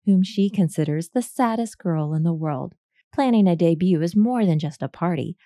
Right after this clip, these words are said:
but arranging several activities leading up to the great event. There are teas, garden parties, breakfasts, brunches, sub-debutante activities, dances, and other events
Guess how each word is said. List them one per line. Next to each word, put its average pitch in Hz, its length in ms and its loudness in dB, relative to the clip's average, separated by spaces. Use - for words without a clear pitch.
but 240 140 0
arranging 233 480 -2
several 240 420 -2
activities 175 640 -2
leading 156 340 0
up 135 180 -4
to - 100 -8
the 165 100 2
great 147 300 -4
event. 190 420 -4
There 156 200 2
are 147 60 -4
teas, 147 560 -6
garden 220 340 2
parties, 196 580 -4
breakfasts, 180 580 -8
brunches, 156 460 -4
sub-debutante 220 800 0
activities, 190 640 -2
dances, 160 540 -6
and 226 100 -4
other 247 280 -2
events 165 340 -6